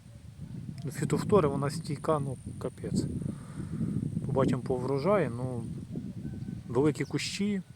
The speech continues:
майже його немає. Ну і ось мікадо.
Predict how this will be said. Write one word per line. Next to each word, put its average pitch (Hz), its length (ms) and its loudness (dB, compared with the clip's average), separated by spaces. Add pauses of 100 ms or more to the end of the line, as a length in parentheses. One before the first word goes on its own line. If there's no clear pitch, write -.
(1700)
майже 123 240 -4
його 117 160 -4
немає. - 460 2 (760)
Ну 175 200 2
і 131 60 2
ось 143 240 2 (560)
мікадо. 113 460 4